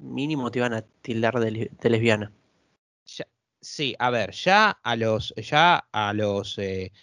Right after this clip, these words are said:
Speaker 2: ya a los hombres se los criticaba mucho en los ochenta,
Speaker 1: Sí.
Speaker 2: noventa, ya a los chicos, como que es algo chico. Recién ahora, a ver, hubo progreso, sí,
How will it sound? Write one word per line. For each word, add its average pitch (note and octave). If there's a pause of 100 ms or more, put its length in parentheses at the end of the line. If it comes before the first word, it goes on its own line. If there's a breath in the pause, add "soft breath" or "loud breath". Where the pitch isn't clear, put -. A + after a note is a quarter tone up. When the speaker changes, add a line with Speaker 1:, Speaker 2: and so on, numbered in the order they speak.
Speaker 2:
ya F3+
a A3+
los F#3+
hombres B2+
se -
los F#2+
criticaba F#2+
mucho F#2+
en G2
los F#2+
ochenta, A#2+
Speaker 1:
Sí. B2+
Speaker 2:
noventa, G#2+
ya C3+
a B2
los A2
chicos, A#2+
como G2
que G#2+
es -
algo G#2+
chico. A#2 (240 soft breath)
Recién D#3+
ahora, E3 (300 soft breath)
a B2
ver, A2+
hubo F3
progreso, E3
sí, G2